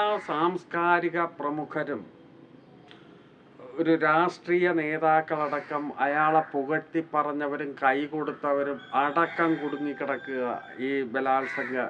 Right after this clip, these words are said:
വീരൻ്റെ മുമ്പിൽ. അയാൾ ചിലപ്പോൾ അറസ്റ്റിലാവും, ചിലപ്പം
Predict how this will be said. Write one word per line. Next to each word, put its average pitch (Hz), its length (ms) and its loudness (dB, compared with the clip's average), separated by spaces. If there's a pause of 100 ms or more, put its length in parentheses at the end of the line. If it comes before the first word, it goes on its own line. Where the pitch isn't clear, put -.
(140)
വീരൻ്റെ 123 420 -4 (120)
മുമ്പിൽ. 156 400 -6 (1120)
അയാൾ 160 220 10 (140)
ചിലപ്പോൾ 185 460 2
അറസ്റ്റിലാവും, 175 680 0 (120)
ചിലപ്പം 226 380 0